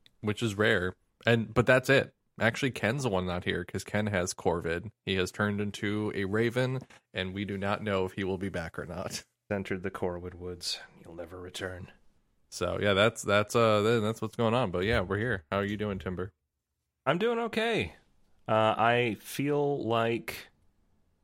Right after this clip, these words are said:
Speaker 2: a tired person because this past weekend was, like, kind of a heavy crunch for me. Uh, obviously, it was, like, Halloween weekend, and I set a goal for myself that the Xenoclash video would get out in October. So that meant on the final week of October,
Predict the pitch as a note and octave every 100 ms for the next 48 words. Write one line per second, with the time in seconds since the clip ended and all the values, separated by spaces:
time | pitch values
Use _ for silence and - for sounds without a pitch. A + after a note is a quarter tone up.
0 | _ _ G2+ G2 - C3 C3+ G#2+ - F#2+
1 | - A#2+ C#3 - _ - A#2 G2+ G#2 G2+
2 | F#2 - G2+ - A2+ A2+ - G#2 A2 G#2+
3 | G2 F2+ F#2 F2+ F2 - - _ _ _
4 | _ _ - - A2 A2 G#2+ G2+ - G2+
5 | G#2 - - - F#2+ - B2+ C#3 D#3+ D3
6 | F2 G2+ F#2+ G#2 G#2 - G#2 F#2 F#2+ F2+
7 | - F2 E2+ _ _ _ - G2 G2 F#2+
8 | F2+ A2 G#2 F2+ - G#2 G2+ F2+ F2+ -
9 | G2+ G2 - G2+ F#2+ E2+ E2 F2 F2+ G2+
10 | F#2 - F#2+ F#2 F2 E2+ - F2 F2+ G2
11 | F2+ - F2+ F#2 A#2 A#2 _ - - -
12 | - - G2 G2 A#2+ G#2 G#2 G#2 F2+ F2+
13 | - G2 A#2+ C#3+ C3+ D3 B2+ A2+ G#2+ C#3+
14 | C#3+ F#2+ E2+ E2+